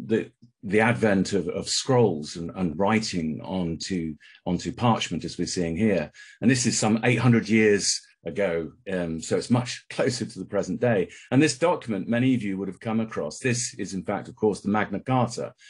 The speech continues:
where even King John was brought to account, as it were, by the people,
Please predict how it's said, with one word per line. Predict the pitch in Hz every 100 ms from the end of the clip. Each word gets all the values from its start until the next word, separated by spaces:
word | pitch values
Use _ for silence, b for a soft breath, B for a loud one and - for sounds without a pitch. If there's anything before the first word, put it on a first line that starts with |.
| B 127 -
where | 104 101 -
even | 160 180 160
King | 123 151 135
John | 131 139 127
was | 98 82
brought | 110 110 -
to | - 92
account, | 87 - 127 85 73 -
as | 80
it | 82 -
were, | 92 87
by | 90 82
the |
people, | 82 127 120 120 67